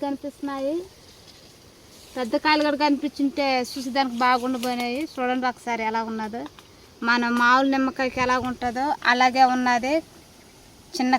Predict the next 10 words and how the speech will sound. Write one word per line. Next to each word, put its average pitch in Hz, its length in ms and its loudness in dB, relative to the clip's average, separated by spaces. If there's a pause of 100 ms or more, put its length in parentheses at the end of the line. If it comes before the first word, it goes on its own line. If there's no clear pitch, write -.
కాయ 254 260 6
అయినప్పుడే 254 480 0 (360)
కనిపిస్తే 247 500 0
ఆ 240 40 2 (140)
తేడా 254 260 6 (140)
ఎలా 254 200 6
కనిపిస్తుందో 247 480 -6
చూడండి 240 400 -2
ఒకసారి, 240 420 -4 (920)
సేమ్ 269 280 6